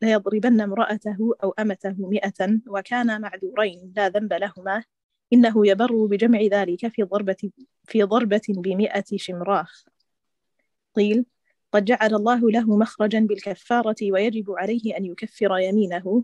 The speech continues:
ولا يعصي الله بالبر في، بالبر في يمينه هاهنا، ولا يحل له أن يبر فيها، بل بره فيها هو حنثه مع الكفارة، ولا يحل له أن يضربها لا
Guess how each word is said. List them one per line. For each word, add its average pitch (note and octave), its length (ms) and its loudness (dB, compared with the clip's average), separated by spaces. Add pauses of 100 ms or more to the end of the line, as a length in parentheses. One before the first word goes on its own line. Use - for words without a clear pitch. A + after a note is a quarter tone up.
ولا G3+ 240 0
يعصي F3 300 -6
الله G#3 340 -2
بالبر G3 640 -2
في، - 180 -10 (420)
بالبر G3+ 720 -4
في G3 260 -2
يمينه G3 640 -2
هاهنا، F#3+ 440 -2 (480)
ولا A#3 220 4
يحل B3 380 0
له A#3+ 360 0
أن G#3 120 -4
يبر G3+ 440 -4
فيها، G3 480 -4 (300)
بل G#3+ 340 -2
بره A3 560 -2
فيها A3 380 -4
هو A3+ 180 -2
حنثه A3+ 600 -2
مع G#3+ 220 -4
الكفارة، F#3+ 680 -2 (580)
ولا C4 240 2
يحل A#3 400 -2
له A3+ 280 -2
أن G3 100 -4
يضربها G#3 760 -4
لا A3 380 0